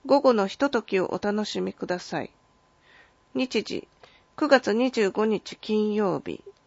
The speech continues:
行程、午前十時三十分、ジェイアール龍ケ崎市駅東口出発。十時四十分、長山コミュニティセンター出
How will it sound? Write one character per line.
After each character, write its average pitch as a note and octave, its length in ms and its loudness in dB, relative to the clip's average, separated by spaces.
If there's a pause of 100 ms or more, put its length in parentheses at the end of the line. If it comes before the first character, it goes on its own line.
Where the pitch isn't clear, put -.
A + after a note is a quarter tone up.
(400)
行 C4 240 6
程、 B3 400 0 (600)
午 C4+ 160 8
前 A#3+ 260 6
十 C4 200 4
時 G3+ 140 -2
三 A#3+ 260 2
十 A3+ 140 -2
分、 - 400 -6 (160)
ジ A#3+ 80 4
ェ B3+ 40 8
イ C4+ 120 6
ア B3+ 180 6
ー A3 40 0
ル C#4+ 300 -4
龍 C4+ 200 2
ケ C4+ 100 4
崎 C4+ 320 0
市 - 180 -2
駅 F#3+ 360 0
東 B3+ 400 0
口 A#3+ 280 -4
出 G3 320 -4
発。 - 380 -6 (800)
十 C#4 220 2
時 F#3 200 -2
四 A3 220 4
十 G#3+ 160 -4 (160)
分、 D#3+ 240 -6 (440)
長 G#3+ 260 4
山 C4 260 4
コ A3 140 0
ミ A3+ 80 0
ュ B3+ 80 2
ニ C4+ 100 -2
テ C4 220 0
ィ - 20 -6
セ B3+ 200 0
ン A#3+ 100 -2
タ E3 260 0
ー - 40 -2
出 - 220 -8